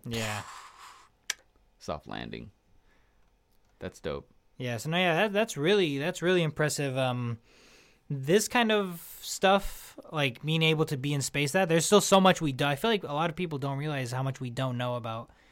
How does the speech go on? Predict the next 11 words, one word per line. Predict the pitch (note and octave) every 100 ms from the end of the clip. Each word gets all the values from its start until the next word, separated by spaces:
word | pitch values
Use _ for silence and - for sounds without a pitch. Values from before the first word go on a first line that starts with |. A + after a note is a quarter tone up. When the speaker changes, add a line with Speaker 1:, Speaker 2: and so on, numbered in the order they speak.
| _ -
Speaker 1:
just | C3+
how | C#3+ C#3+
the | B2+
human | D3 C#3 B2+
body, | A#2 B2 B2 A#2 A2 - _ _ _ _ _ _ -
you | C#3+
know, | A#2+ B2
reacts | D#3+ C3 C3 C#3+ C3+ -
in | B2+
space. | - - C#3 A2 - - _
I | _